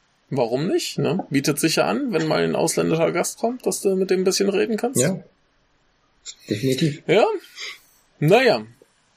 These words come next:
Speaker 1: Gut,
Speaker 2: Ja.
Speaker 1: äh, haben wir noch irgendwas Wichtiges zu diesen zwei Filmen zu sagen?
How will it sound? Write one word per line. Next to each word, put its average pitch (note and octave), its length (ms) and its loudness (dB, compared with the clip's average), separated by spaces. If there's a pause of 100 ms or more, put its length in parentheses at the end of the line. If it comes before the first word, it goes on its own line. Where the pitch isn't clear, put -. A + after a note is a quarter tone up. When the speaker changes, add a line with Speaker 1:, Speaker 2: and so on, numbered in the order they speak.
(1040)
Speaker 1:
Gut, A3+ 440 2
Speaker 2:
Ja. D3 360 6
Speaker 1:
äh, C#3 40 -6
haben E3 220 -2
wir D4 80 2
noch A#3 140 0
irgendwas D#3+ 380 0
Wichtiges F#3 420 -2
zu - 80 -4
diesen D#3+ 300 -2
zwei D#3 240 0
Filmen F#3 300 0
zu A3+ 140 -2
sagen? B2+ 360 0